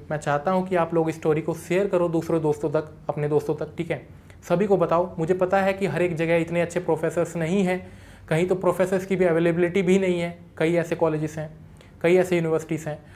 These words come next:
तो आप क्यों ना मदद करो उन दोस्तों की। मैं भी तो एक मदद कर रहा हूँ, मैं भी, मैं खुद आप लोगों की मदद कर रहा हूँ ना, तो मैं चाहता हूँ आप भी शेयर करो इस वीडियो को, नॉलेज शेयर करने से बढ़ता है, ठीक है। कहते हैं कि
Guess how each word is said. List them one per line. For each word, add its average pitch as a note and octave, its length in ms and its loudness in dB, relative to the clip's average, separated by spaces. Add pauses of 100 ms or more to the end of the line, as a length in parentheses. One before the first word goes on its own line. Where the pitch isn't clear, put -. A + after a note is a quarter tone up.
(220)
तो A#3+ 80 2
आप B3 280 2
क्यों C4+ 140 2
ना C4 100 4
मदद F#3 260 4
करो E3+ 200 2
उन E3+ 100 0
दोस्तों D#3 280 0
की। F3 120 -2
मैं F3 240 2
भी A#3 80 2
तो A#3 100 2
एक A3 200 2
मदद F3 180 2
कर D#3 140 0
रहा D#3+ 100 0
हूँ, E3 100 -4
मैं F3 160 2
भी, A3+ 100 0
मैं E3+ 260 -4
खुद A#3 200 2
आप F#3+ 200 2
लोगों E3+ 220 4
की F3+ 100 2
मदद D3 220 2
कर D3 120 0
रहा C#3+ 120 0
हूँ D#3+ 80 -4
ना, A3 100 -6 (340)
तो E3+ 80 -6
मैं E3+ 180 0
चाहता F3 320 -4
हूँ F3+ 220 -4
आप D#3 240 0
भी F#3 160 0 (100)
शेयर G#3+ 300 2
करो G#3+ 180 0
इस G3 140 -2
वीडियो F3+ 200 4
को, F3 200 0
नॉलेज E3+ 380 0
शेयर E3+ 140 0
करने D#3 240 -2
से D#3 120 -6
बढ़ता C#3 300 -2
है, F3+ 180 -4 (360)
ठीक F3+ 120 -4
है। G#3+ 100 -10 (1900)
कहते D#3+ 260 2
हैं E3+ 100 0
कि E3+ 440 -2